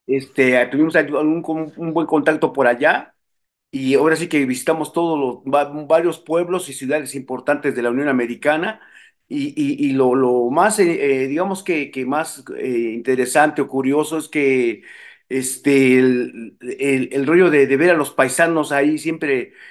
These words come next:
en algunos lugares abarrotándose, este, lugares grandes, lugares pequeños, a veces alternando también con bandas de cumbia, eh, a veces alternando con otras bandas también de rock, también, este, que también andan por allá,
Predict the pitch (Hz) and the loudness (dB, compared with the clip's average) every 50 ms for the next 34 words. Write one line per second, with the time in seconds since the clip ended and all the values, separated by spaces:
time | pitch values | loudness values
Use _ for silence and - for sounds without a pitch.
0 | - _ - 113 120 127 151 170 160 151 151 156 170 160 147 160 139 131 131 123 | -20 _ -10 -6 -4 -2 0 0 2 2 2 2 2 2 2 4 4 4 4 2
1 | 131 139 139 - 165 170 175 180 175 180 - - 190 190 190 185 190 - - - | 2 -2 0 2 2 2 2 2 -2 -4 -4 -4 -2 -2 -2 -4 -6 -10 -18 -20
2 | - - _ _ _ - 117 120 117 - - 139 131 139 139 143 170 170 165 156 | -20 -20 _ _ _ -8 -8 -8 -8 -2 2 2 4 4 4 4 4 4 4 4
3 | 147 165 170 175 190 180 175 151 143 147 151 151 151 135 - - 139 131 135 - | 4 4 4 4 4 4 2 2 2 2 2 2 2 -2 -6 -6 -8 -6 -2 0
4 | 175 185 190 180 175 175 170 147 143 165 165 151 - 156 147 139 - 139 135 147 | 0 0 2 2 0 0 0 -2 -2 -2 -4 -4 -4 -4 -4 -4 -4 -6 -4 -2
5 | 156 160 151 147 143 139 139 139 156 160 160 143 - - - - - - - - | -2 -2 -4 -4 -2 -4 -2 -2 -2 -4 -4 -6 -10 -14 -20 -20 -20 -18 -6 -2
6 | 143 139 143 139 156 170 165 156 147 135 131 135 131 - 160 185 196 196 190 185 | 0 0 4 4 4 4 6 4 2 4 2 0 -2 0 2 2 2 2 2 0
7 | 185 185 190 202 - - - _ _ _ _ _ - - - _ - 120 127 127 | 0 0 0 0 -2 -6 -12 _ _ _ _ _ -20 -20 -18 _ -4 -2 0 0
8 | 135 160 151 156 151 135 - 139 139 160 160 151 151 151 156 160 151 143 135 151 | 0 0 0 -2 -4 -4 -4 -4 -4 -4 -4 -4 -6 -6 -4 -2 -4 -2 0 0
9 | 160 156 151 143 - 151 139 131 143 151 147 139 139 131 131 151 165 165 - - | 0 0 -2 -4 -2 -4 -4 -2 -4 -4 -4 -2 -4 -4 0 0 0 0 0 -2
10 | - 143 135 131 147 151 151 143 139 - 120 120 - - 127 - - - 127 143 | -4 -4 -4 -4 -4 -4 -4 -4 -6 -8 -10 -12 -14 -14 -14 -10 -6 -2 0 0
11 | 151 151 151 147 143 135 127 - 135 131 127 127 147 170 190 226 107 - | 2 2 2 2 2 0 0 0 2 2 2 2 2 2 2 2 -2 -6